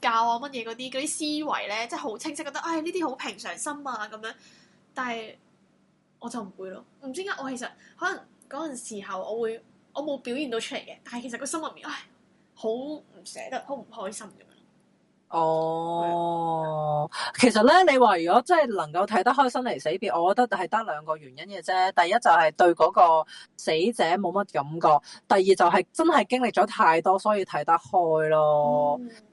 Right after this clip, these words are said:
Speaker 2: 即係 touch wood，如果你話我身邊，即係我有啲身邊我珍惜嘅人走咗嘅，噉我都好，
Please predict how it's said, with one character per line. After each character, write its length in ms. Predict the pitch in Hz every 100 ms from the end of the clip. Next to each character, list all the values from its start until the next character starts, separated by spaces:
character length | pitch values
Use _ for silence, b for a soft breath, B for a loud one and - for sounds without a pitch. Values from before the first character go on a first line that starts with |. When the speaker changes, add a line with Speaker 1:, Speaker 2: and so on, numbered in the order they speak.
| _ _
Speaker 2:
即 100 | 302
係 40 | 285
touch 240 | 277 -
wood， 200 | - 262 165
如 160 | 160
果 340 | 151 180 233 220
你 80 | 190
話 140 | 180
我 160 | 160 185
身 240 | 233 226
邊， 380 | 233 226 226 226
即 120 | - 254
係 100 | -
我 80 | 359
有 80 |
啲 120 | 226 240
身 140 | 233
邊 200 | 226 226
我 400 | 143 151 156 160 - -
珍 200 | 226 226
惜 100 | 240
嘅 220 | - 165
人 160 | 120 131
走 100 | 120 143
咗 120 | 185 147 151 175
嘅， 140 | 156
噉 220 | 165 226
我 80 | 233
都 180 | 240 254
好， 160 | 233